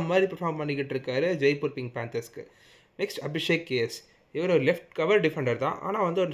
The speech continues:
சப்போர்ட்டிவ் ரோல் தான் டீமுக்கு பண்ணிக்கிட்டு இருக்காரு. ரொம்ப சூப்பரான பெர்ஃபார்மன்ஸ் இல்லைனாலும் டீசென்ட்டா பண்ணுவாரு. லாஸ்ட்டா அவங்களோட என் ஐ பி பிளேயர் அபிஜித் மலிக். இவர் ஒரு ரைடர். ஜூனியர் நேஷனல்ஸ்ல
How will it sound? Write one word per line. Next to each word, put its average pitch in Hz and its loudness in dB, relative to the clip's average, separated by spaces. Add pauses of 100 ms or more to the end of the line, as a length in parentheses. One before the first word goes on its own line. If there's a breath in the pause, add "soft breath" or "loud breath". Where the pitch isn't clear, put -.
சப்போர்ட்டிவ் 220 4
ரோல் 156 4
தான் 156 6
டீமுக்கு 147 0
பண்ணிக்கிட்டு 127 -6
இருக்காரு. 123 0 (340 loud breath)
ரொம்ப 208 0
சூப்பரான 185 2
பெர்ஃபார்மன்ஸ் 147 0
இல்லைனாலும் 143 0
டீசென்ட்டா 160 0
பண்ணுவாரு. 120 -2 (480 soft breath)
லாஸ்ட்டா 170 -2 (140)
அவங்களோட 151 2
என் 139 4
ஐ 160 4
பி 147 -6
பிளேயர் 139 -2
அபிஜித் 143 0
மலிக். 123 -4 (340 soft breath)
இவர் 165 0
ஒரு 165 8
ரைடர். 139 6 (200)
ஜூனியர் 202 0
நேஷனல்ஸ்ல 165 -2